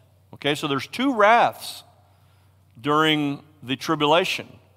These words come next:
And many people, uh, especially from the pre-tribulation point of view, don't delineate between those two wrath positions. They believe that even what Satan does is a part of God's wrath. Okay?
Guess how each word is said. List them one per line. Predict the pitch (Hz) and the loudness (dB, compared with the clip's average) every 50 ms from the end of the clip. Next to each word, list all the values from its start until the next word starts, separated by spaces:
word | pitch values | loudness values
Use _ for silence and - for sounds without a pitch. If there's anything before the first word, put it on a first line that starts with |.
| _ _ _ _ _ _ _ _ _ _ _ _ _ _ _ _ _ - | _ _ _ _ _ _ _ _ _ _ _ _ _ _ _ _ _ -10
And | 117 123 | -4 0
many | 135 156 190 226 220 | 2 2 2 2 0
people, | - 165 151 143 135 151 156 165 165 - - - | 0 0 -2 -2 0 0 -2 -2 -2 -6 -10 -10
uh, | - 123 123 123 123 120 101 107 107 - - | -2 0 2 2 2 0 -2 -6 -8 -8 -6
especially | 127 127 127 - - - - 185 190 214 214 - 185 156 | -6 -6 -6 -6 -10 -4 4 4 4 4 4 0 -4 -4
from | - 147 139 | -2 -4 -4
the | 131 | -4
pre-tribulation | 123 - 160 151 139 - 156 143 135 139 135 139 135 - - 123 | -6 -4 -4 -4 -2 -2 -4 -4 -4 -2 -4 -4 -4 -4 -8 -10
point | - - 147 139 131 123 | -8 -6 -4 -4 -4 -4
of | 117 | -4
view, | 135 165 180 170 143 127 - - - - - _ _ _ _ _ _ _ - - - - - 120 117 | -2 0 2 2 0 -2 -6 -12 -20 -20 -20 _ _ _ _ _ _ _ -20 -20 -20 -20 -20 -12 -2
don't | 117 165 170 185 185 147 143 120 | 0 0 2 0 -2 -6 -8 -2
delineate | 139 147 147 147 160 185 214 214 202 170 143 135 135 139 135 - - | 0 2 2 4 4 2 2 2 2 2 2 2 2 0 -2 -8 -10
between | 131 127 - - 151 151 147 139 | -12 -10 -10 -6 -4 -2 -2 -2
those | 135 135 131 123 - | -2 -2 -4 -4 -8
two | - - 143 135 123 | -6 -4 -4 -2 -2
wrath | 120 127 123 120 113 113 - - - | 0 2 2 2 0 -2 -6 -16 -12
positions. | 120 107 104 143 156 147 - - - - - - - - - _ _ _ _ _ _ _ _ _ _ _ _ _ _ - | -12 -8 -4 -4 -4 -4 -4 -10 -12 -16 -20 -20 -20 -20 -20 _ _ _ _ _ _ _ _ _ _ _ _ _ _ -8
They | - 120 120 | -6 -6 -6
believe | 110 123 123 127 131 113 | -4 -4 -2 -2 -2 -2
that | 123 120 | -4 -4
even | 127 127 120 127 123 | -4 -4 -4 -4 -4
what | 123 120 110 | -6 -6 -6
Satan | - - 156 160 170 151 143 120 | -4 -2 0 0 -2 -2 -6 -6
does | 113 127 123 113 107 | -2 -2 -2 -2 -4
is | 117 104 - | -10 -12 -12
a | - | -12
part | - - 127 123 117 | -8 -4 -4 -4 -4
of | 113 98 | -4 -6
God's | 113 113 113 110 110 - 101 | -2 -2 -2 -2 -4 -8 -16
wrath. | 95 110 127 127 117 98 98 - - - - - - _ _ _ _ _ _ _ _ _ - | -6 -2 0 0 0 0 -4 -8 -14 -16 -20 -20 -20 _ _ _ _ _ _ _ _ _ -16
Okay? | - 107 - - 127 120 131 156 | -16 -14 -8 -4 -2 -2 -2 -2